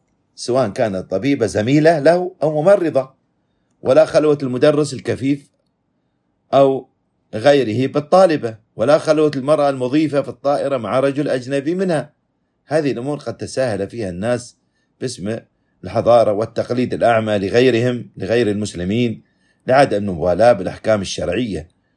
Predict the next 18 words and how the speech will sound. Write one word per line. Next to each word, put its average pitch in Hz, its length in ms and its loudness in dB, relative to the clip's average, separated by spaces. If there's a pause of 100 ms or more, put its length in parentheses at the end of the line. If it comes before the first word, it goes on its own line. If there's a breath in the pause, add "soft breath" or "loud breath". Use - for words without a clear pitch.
(180)
ولا 151 220 2
حول 113 300 -2
ولا 113 380 2
قوة 95 580 -2 (260)
إلا 98 240 0
بالله. 90 440 -2 (600)
لا 120 280 4
يجوز 80 220 -6 (640)
خلوة 107 380 -2
الرجل 117 480 -4 (160)
بالخادمة 143 580 0
أيضًا 139 380 -2 (340)
التي 95 220 -10
تخدم 135 420 -4
في 110 160 -6
بيته، 123 400 0 (580)
ولا 127 260 4
خلوة 120 600 0